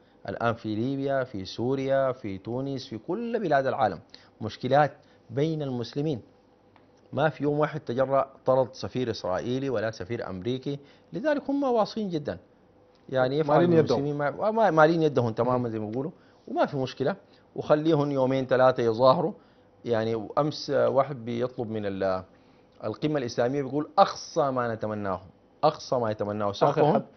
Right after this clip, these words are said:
Speaker 2: نعم.
Speaker 1: آخر حد إنه والله تكون مقاطعة.
Speaker 2: وين هذه الجيوش يعني؟ <laughs>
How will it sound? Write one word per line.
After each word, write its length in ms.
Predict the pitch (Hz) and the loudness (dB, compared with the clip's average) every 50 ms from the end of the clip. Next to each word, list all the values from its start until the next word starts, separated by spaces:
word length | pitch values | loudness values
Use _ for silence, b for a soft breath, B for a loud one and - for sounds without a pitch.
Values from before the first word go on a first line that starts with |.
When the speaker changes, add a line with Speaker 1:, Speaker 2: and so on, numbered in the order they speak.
| _ | _
Speaker 2:
نعم. 220 | - 127 120 107 95 - | -8 -6 -6 -6 0 4
Speaker 1:
آخر 300 | 165 190 208 196 185 147 | 6 8 8 6 4 4
حد 200 | - 180 190 202 214 - b b b b b b _ - | 6 8 8 8 6 2 b b b b b b _ -2
إنه 160 | 160 156 151 | 0 2 2
والله 340 | 143 139 139 143 151 147 151 | 2 4 6 6 6 6 4
تكون 420 | 143 - 139 - - 143 135 123 113 | 2 -2 -8 -8 -6 -6 -6 -4 -2
مقاطعة. 400 | 101 104 95 - - - - - - _ _ _ _ _ _ _ _ _ _ _ _ _ _ _ _ _ _ _ _ _ _ _ _ _ _ _ _ _ _ _ _ _ _ _ _ _ _ _ _ _ _ - 170 160 | 0 0 0 0 -4 -10 -14 -16 -18 _ _ _ _ _ _ _ _ _ _ _ _ _ _ _ _ _ _ _ _ _ _ _ _ _ _ _ _ _ _ _ _ _ _ _ _ _ _ _ _ _ _ -16 -10 -4
Speaker 2:
وين 140 | 147 147 143 | -4 -2 -2
هذه 180 | 139 151 139 131 | 0 -2 -2 -2
الجيوش 460 | 123 117 113 123 139 131 - - - | -4 -6 -4 -4 -4 -4 -4 -6 -12
يعني؟ 180 | 95 87 90 | -16 -14 -16
<laughs> 60 | 92 | -16